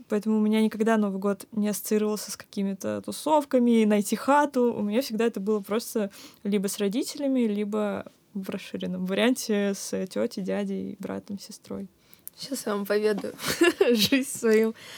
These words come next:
Speaker 2: А, ну, когда я училась в школе, э, всегда хотелось куда-то пойти, э, отпрашивалась у родителей, можно там с друзьями хотя бы во дворе на салют.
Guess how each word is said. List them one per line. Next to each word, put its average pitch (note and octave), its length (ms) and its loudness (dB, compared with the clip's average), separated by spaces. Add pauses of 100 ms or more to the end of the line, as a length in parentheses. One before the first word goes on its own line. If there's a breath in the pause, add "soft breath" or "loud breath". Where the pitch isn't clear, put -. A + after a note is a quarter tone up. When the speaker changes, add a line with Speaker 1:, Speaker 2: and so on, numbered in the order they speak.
(220 loud breath)
Speaker 2:
А, A3 200 4
ну, G#3 160 2
когда A#3 240 6
я A3+ 60 6
училась G#3+ 340 2
в - 40 -4
школе, B3 640 4
э, F3+ 380 0
всегда G3+ 340 2
хотелось F#3 540 0
куда-то F3 360 -4
пойти, G3+ 540 0 (180)
э, F3 300 -2
отпрашивалась F3+ 680 -4
у F#3+ 40 -2
родителей, F3+ 640 -2
можно F3+ 400 -6
там F3+ 280 -4
с F3 60 -10
друзьями F#3 520 0
хотя F#3+ 280 -4
бы F3 100 -6
во F3+ 80 -6
дворе F#3 380 0
на F#3+ 140 2
салют. F#3+ 560 -4